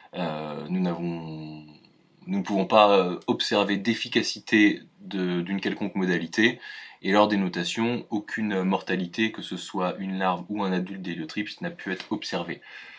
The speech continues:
Euh, nous con-, pouvons donc conclure que ces trois solutions, euh, évaluées et comparées, euh, ne montrent pas d'intérêt pour la gestion d'Heliothrips.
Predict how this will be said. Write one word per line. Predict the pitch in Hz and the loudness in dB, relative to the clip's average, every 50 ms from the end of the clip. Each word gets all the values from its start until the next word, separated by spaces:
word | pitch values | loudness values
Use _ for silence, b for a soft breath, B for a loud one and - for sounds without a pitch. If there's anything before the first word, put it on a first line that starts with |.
| B B B B - - 78 80 - | B B B B -14 -10 -8 -6 -4
Euh, | 90 87 82 78 76 73 67 67 62 57 60 57 53 52 50 50 - - - - - - - - _ _ _ - - - - - - | -4 -4 -4 -4 -6 -8 -8 -10 -12 -12 -14 -14 -14 -14 -16 -16 -18 -20 -20 -20 -20 -20 -20 -20 _ _ _ -20 -20 -20 -20 -20 -14
nous | - 98 98 110 117 123 123 120 117 117 113 - | -10 -6 -4 -4 -2 -2 -2 -2 -2 -2 -4 -4
con-, | - 113 | -8 -10
pouvons | 107 - - 113 101 101 98 | -10 -8 -8 -6 -4 -2 -2
donc | 98 117 120 117 113 | 0 2 0 0 0
conclure | - - 110 98 - - 117 117 120 - | -2 -2 -2 -2 0 4 4 4 4 4
que | - - 107 | 2 -2 -4
ces | - - 104 | -2 -4 -8
trois | - - - 110 104 101 | -6 2 6 6 6 6
solutions, | 101 - - 107 104 98 - - - 113 104 101 98 92 | 6 0 -2 -4 -4 -4 -4 -4 -2 -2 -2 0 0 -2
euh, | 90 90 87 87 - - - _ _ _ - | -2 -2 -4 -6 -6 -10 -14 _ _ _ 2
évaluées | 117 113 107 107 104 101 98 95 92 - - | 4 4 6 4 4 4 4 4 2 2 2
et | 117 117 | 0 0
comparées, | 110 - 113 98 - - 90 85 85 92 98 104 107 - - | 0 -2 -4 -4 0 0 0 2 4 2 2 2 2 0 -4
euh, | 95 90 87 85 85 82 85 82 80 | -6 -6 -4 -4 -4 -4 -6 -6 -4
ne | 85 87 | -2 -2
montrent | 87 90 90 95 92 90 - - | 0 0 0 0 -2 -6 -4 0
pas | - 104 | 2 2
d'intérêt | 95 95 92 90 - 92 85 87 92 95 92 - - | 4 4 2 0 0 0 2 2 2 0 0 -4 -8
pour | - 98 92 | -6 -6 -6
la | 87 82 | -6 -6
gestion | 80 82 80 - - - 95 92 87 - | -10 -12 -12 -10 -8 -6 -6 -6 -6 -8
d'Heliothrips. | 90 90 87 87 85 - - - - | -8 -6 -6 -8 -8 -10 -14 -16 -18